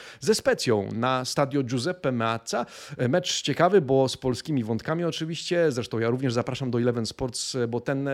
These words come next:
również będę miał przyjemność współkomentować, również z Julkiem Kowalskim. Zerknijmy na przewidywane jedenastki, e, a tam, zaczynając od gospodarzy, w bramce Handanovic, w obronie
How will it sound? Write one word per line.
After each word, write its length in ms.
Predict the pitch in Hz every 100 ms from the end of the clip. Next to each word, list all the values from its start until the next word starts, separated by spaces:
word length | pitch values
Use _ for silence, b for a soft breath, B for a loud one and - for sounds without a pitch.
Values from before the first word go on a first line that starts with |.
| 135
również 440 | 175 175 135 107
będę 200 | 131 131
miał 160 | 120 110
przyjemność 380 | - 131 127
współkomentować, 840 | - - 196 175 135 120 135 180 - B B B
również 340 | - 123 107 101
z 20 |
Julkiem 260 | 110 113 117
Kowalskim. 520 | 110 107 104 170 160
Zerknijmy 460 | 113 131 117 156 139
na 120 | 127
przewidywane 600 | - 147 127 127 127 120
jedenastki, 720 | 123 185 185 175 - 180 180
e, 200 | 143 139 -
a 180 | 196 220
tam, 300 | 226 226 226
zaczynając 420 | 151 147 160 156
od 100 | 147
gospodarzy, 520 | 143 - 160 127 104
w 60 | 110
bramce 320 | 131 151 147
Handanovic, 640 | - 120 117 170 156 156
w 120 | -
obronie 400 | - 123 123 120